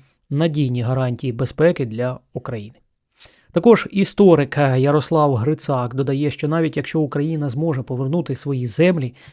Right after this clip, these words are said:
це може зайняти п'ять, а то й десять років. Адвокат Масі Наєм також вважає, що повернення територій — це питання часу. Через рік — навряд чи,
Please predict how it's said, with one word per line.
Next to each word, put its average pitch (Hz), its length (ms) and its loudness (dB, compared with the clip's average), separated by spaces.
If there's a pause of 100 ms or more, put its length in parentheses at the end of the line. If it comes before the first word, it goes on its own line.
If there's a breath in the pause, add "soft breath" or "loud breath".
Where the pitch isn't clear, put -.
(260 soft breath)
це 170 200 2
може 147 340 0
зайняти 135 560 -2
п'ять, 147 460 -2
а 123 40 -10
то 143 140 -2
й 135 60 0
десять 135 360 -4
років. 151 300 -2 (600 loud breath)
Адвокат 147 520 2
Масі 139 420 0
Наєм 165 360 2
також 147 360 0
вважає, 131 360 -2
що 139 180 -8
повернення 135 520 -2
територій — 147 500 -2
це - 140 -6
питання 139 420 -4
часу. 120 420 -8 (380 soft breath)
Через 147 360 2
рік — 196 320 2 (320)
навряд 139 520 2
чи, 170 180 -2